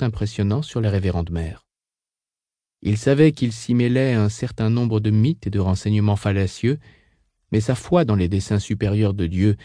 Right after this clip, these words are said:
l'assurait que ses vues serviraient en définitive la grande croyance, quelles que soient les rigueurs de la présente probation sacrée.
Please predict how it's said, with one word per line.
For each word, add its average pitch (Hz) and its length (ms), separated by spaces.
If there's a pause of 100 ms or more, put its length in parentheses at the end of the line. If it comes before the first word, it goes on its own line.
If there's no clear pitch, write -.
(160)
l'assurait 104 520
que 107 100
ses 101 220
vues 104 240
serviraient 95 580
en 95 60
définitive 92 800
la 85 100
grande 90 320
croyance, 87 580 (720)
quelles 147 200
que 135 120
soient 117 220
les 117 120
rigueurs 107 360
de 104 80
la 92 120
présente 90 460
probation 80 580
sacrée. - 520